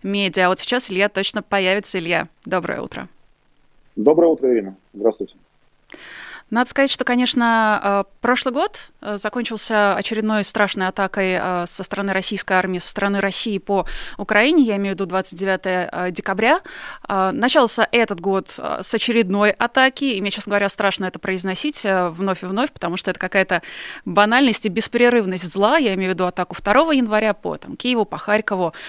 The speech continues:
Speaker 1: и, э, уже сегодня была очередная по, э, Кривому Рогу. И я хочу вас спросить, есть ли вообще какой-то смысл в, э, тех ударах, которые Россия наносит по Украине? Э, это месть за что-то, за какие-то конкретные, э, действия украинц-, В С У,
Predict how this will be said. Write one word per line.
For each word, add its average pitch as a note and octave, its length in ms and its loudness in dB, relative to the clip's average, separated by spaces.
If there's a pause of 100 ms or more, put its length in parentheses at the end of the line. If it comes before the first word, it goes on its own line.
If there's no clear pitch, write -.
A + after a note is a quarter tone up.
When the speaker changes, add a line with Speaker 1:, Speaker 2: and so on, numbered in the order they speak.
(300)
Speaker 1:
и, A#3 480 0
э, G3+ 180 2
уже G3+ 460 -2
сегодня A#3+ 400 2
была G3 220 2
очередная A#3+ 640 6
по, G3 600 2
э, F#3 280 0
Кривому G#3 380 0
Рогу. A#3 500 4 (240)
И A3+ 60 -6
я B3 160 2
хочу E4 240 0
вас E4 100 0
спросить, D4+ 460 0
есть B3 200 -2
ли D4 60 2
вообще C#4 220 0
какой-то B3+ 440 0 (320)
смысл B3 580 0
в, - 140 -12
э, G3 200 4
тех G#3+ 200 -2
ударах, B3 320 0
которые G#3 460 0 (320)
Россия G3 340 0
наносит G#3 480 0
по G#3 200 2
Украине? G3+ 580 0 (480)
Э, F3 320 0
это - 220 -6 (240)
месть G#3+ 320 0
за G3 80 2
что-то, G3+ 760 4
за F#3+ 200 0
какие-то G3+ 320 -6
конкретные, G3 800 -2
э, F3+ 400 -2
действия G3 600 -2
украинц-, G3 420 0
В G3 120 -2
С - 180 -2
У, G3+ 280 2